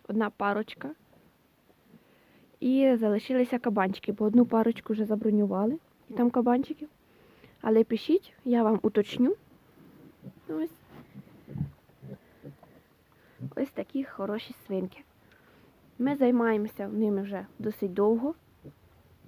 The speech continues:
І всі, хто купляли у нас ці свинки, то ще не було ні одної скарги, що вони якісь погані, чи ростуть погано, чи ще щось. Ось.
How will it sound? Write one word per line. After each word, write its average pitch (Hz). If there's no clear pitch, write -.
І 226
всі, 269
хто 208
купляли 208
у -
нас 202
ці -
свинки, 247
то 208
ще 240
не 254
було 233
ні 226
одної 220
скарги, 220
що -
вони 196
якісь 214
погані, 196
чи 180
ростуть 233
погано, 208
чи 196
ще 196
щось. -
Ось. 226